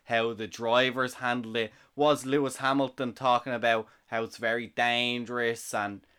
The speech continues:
uh, it's a somber moment in the race and it kinda dulls the level of celebration. And we had a, a huge crash, and Lewis Hamilton did about forty-eight laps of honor in his car,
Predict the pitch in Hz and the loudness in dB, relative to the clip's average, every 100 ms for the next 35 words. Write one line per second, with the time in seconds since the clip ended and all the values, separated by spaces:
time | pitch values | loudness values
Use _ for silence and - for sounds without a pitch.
0 | _ 107 104 101 92 - 113 - - 127 | _ -6 -4 -4 -8 -12 -12 -10 0 4
1 | 127 131 131 120 117 117 120 123 127 123 | 4 2 2 2 4 6 6 4 0 -4
2 | - 120 117 110 117 120 113 - 110 101 | -6 -6 -4 2 2 2 -2 -4 -2 -4
3 | - 123 117 113 107 _ _ _ - 135 | -4 -4 0 0 -2 _ _ _ -6 -4
4 | 127 131 127 120 - 123 117 120 117 120 | -2 -2 -4 -6 -6 -2 4 4 4 -2
5 | 110 104 - - 123 117 101 113 113 120 | -2 -6 -10 0 2 2 0 -2 0 -2
6 | - 123 117 110 117 117 - _ _ _ | -6 -8 -8 -8 -6 -8 -12 _ _ _
7 | _ 139 139 139 147 139 127 - 139 135 | _ -2 2 6 8 8 6 2 0 0
8 | - 208 269 - - - 170 147 104 - | -4 -2 0 -2 -4 2 4 4 0 -8
9 | - _ _ - 165 156 208 208 - 190 | -12 _ _ -4 -2 2 4 4 2 -2
10 | 214 190 165 180 175 175 165 - - 175 | -2 -4 -4 -2 0 2 0 -4 -6 -2
11 | 180 190 180 170 180 147 160 160 - 135 | 0 -2 -2 0 0 4 4 4 0 4
12 | 156 156 151 147 - _ - 139 123 - | 6 6 4 2 -6 _ -4 -2 -2 -4
13 | - 165 165 160 156 156 | 2 6 10 10 10 8